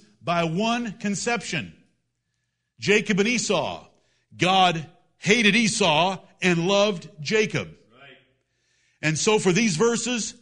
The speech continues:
Speaker 1: the doctrine is illustrated. Then the apostle takes up a defense of it in case you might think or someone might criticize it for not being fair.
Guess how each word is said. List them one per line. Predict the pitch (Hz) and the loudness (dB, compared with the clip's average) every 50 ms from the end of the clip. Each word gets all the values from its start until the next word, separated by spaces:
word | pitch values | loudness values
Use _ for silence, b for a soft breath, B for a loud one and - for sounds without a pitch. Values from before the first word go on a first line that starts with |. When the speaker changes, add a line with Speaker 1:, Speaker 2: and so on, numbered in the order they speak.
| _ - | _ -2
Speaker 1:
the | 165 170 | -2 -2
doctrine | 147 135 202 214 226 233 - - - 226 233 226 | 0 0 0 0 0 0 -2 -4 -6 -6 -6 -2
is | 196 190 175 - 175 - | 0 0 0 0 -2 -2
illustrated. | 233 247 233 214 - - - 175 170 151 123 101 87 - - - _ _ _ _ _ _ _ _ _ _ _ | -2 0 0 0 -2 -2 -2 -2 -2 0 -2 -4 -6 -12 -16 -20 _ _ _ _ _ _ _ _ _ _ _
Then | - 123 143 202 254 247 | -4 0 0 0 2 0
the | 247 233 214 | 0 0 0
apostle | 185 - - 208 208 202 196 - - 175 160 | -2 -2 -2 -2 0 0 0 0 -2 -4 -4
takes | - - 208 202 190 - - | -2 0 2 2 2 0 -2
up | 220 208 208 208 | -2 -2 -2 0
a | 196 190 | 0 2
defense | 160 175 170 180 - 226 226 208 - - | 2 0 -2 -2 -4 -4 -4 -4 -4 -2
of | 185 156 131 135 | -2 -2 0 -2
it | 151 156 - b b b b | -4 -4 -6 b b b b
in | b 165 160 156 | b -2 -2 -2
case | - - 226 220 202 - - 208 | -2 0 0 0 0 0 -2 0
you | 254 254 | 0 0
might | 202 180 160 147 143 - | 2 2 2 0 0 -2
think | - - 170 160 165 190 - 165 | -2 0 2 2 2 0 -2 -4
or | 170 170 | -4 -4
someone | 165 - - 233 233 214 196 190 175 170 175 180 | -2 -2 -2 -2 0 0 0 0 0 0 0 0
might | 185 185 185 185 - - b b b b b b b b b b b _ _ _ | 0 0 0 0 -4 -12 b b b b b b b b b b b _ _ _
criticize | - - 254 269 240 180 - - 196 170 170 165 151 139 | -4 0 2 4 4 2 2 2 2 4 4 4 2 2
it | 190 190 | 0 -2
for | - - 175 | 0 -2 0
not | 170 196 196 190 165 | 2 2 2 2 2
being | 170 190 185 175 170 | 2 4 4 2 0
fair. | 143 - - 226 214 196 160 139 123 127 135 127 | -2 -2 0 2 4 4 4 4 2 0 -2 -6